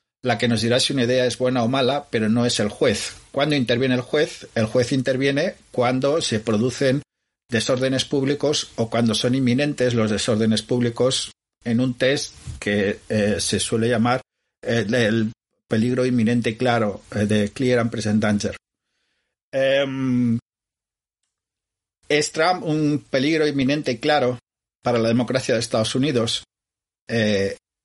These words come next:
aquí lo que os propongo analizar es que esto no lo ha dicho un juez, lo han dicho plataformas,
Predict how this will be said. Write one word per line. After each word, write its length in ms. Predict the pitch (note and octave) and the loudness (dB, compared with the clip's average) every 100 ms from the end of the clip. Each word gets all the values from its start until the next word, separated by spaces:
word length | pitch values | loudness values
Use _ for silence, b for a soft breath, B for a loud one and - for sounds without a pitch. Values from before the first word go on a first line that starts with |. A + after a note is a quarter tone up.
| _ _ _ _ _ | _ _ _ _ _
aquí 340 | - - D#3+ E3+ | -8 -2 -2 0
lo 140 | C#3 | 0
que 120 | C3 | -2
os 100 | A#2+ | -2
propongo 380 | - A2+ C#3+ D3+ | -2 -2 0 0
analizar 600 | D#3 D3 C#3 C#3+ D#3 - | 0 0 0 0 0 -2
es 220 | C3 A#2 - | -2 0 0
que 160 | B2+ | 0
esto 400 | C3 - F3+ - - | 0 0 0 -2 -4
no 260 | A#2+ B2+ | 0 0
lo 120 | D3 C3+ | 2 0
ha 40 | |
dicho 280 | D3 - C3+ | 0 -2 -2
un 60 | |
juez, 480 | A#2 - D#3+ - - | -2 2 2 0 -4
lo 180 | A2+ A2+ | 0 2
han 160 | B2 A#2+ | 0 0
dicho 420 | C#3 - F3 F3 | -2 0 -2 0
plataformas, 1160 | A#2 G#2 F#2+ - - D#3 A#2+ G#2+ A#2+ - - | 0 0 -2 -6 -4 0 2 0 -2 -6 -8